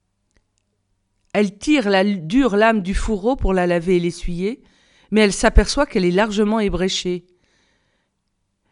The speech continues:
Les contours de la brèche lui remettent aussitôt en mémoire ceux du fragment d'acier que sa mère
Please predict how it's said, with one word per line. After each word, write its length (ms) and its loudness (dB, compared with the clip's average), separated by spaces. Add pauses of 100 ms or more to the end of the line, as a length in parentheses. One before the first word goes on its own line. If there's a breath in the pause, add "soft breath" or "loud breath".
Les 160 0
contours 400 2
de 100 4
la 140 6
brèche 340 -2
lui 80 0
remettent 480 0
aussitôt 420 -2
en 80 4
mémoire 640 -2 (340 soft breath)
ceux 220 -2
du 120 0
fragment 420 2
d'acier 400 -4
que 100 -4
sa 180 -2
mère 380 -2